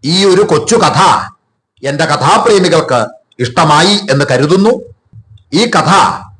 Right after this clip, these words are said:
എന്റെ കഥാപ്രേമികൾക്ക് ഇഷ്ടമായെങ്കിൽ തീർച്ചയായും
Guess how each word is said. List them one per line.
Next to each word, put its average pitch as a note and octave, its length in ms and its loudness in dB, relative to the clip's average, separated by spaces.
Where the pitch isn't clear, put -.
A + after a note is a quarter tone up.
എന്റെ D#3 160 0
കഥാപ്രേമികൾക്ക് F3+ 840 2
ഇഷ്ടമായെങ്കിൽ B2 680 -2
തീർച്ചയായും D3 680 -2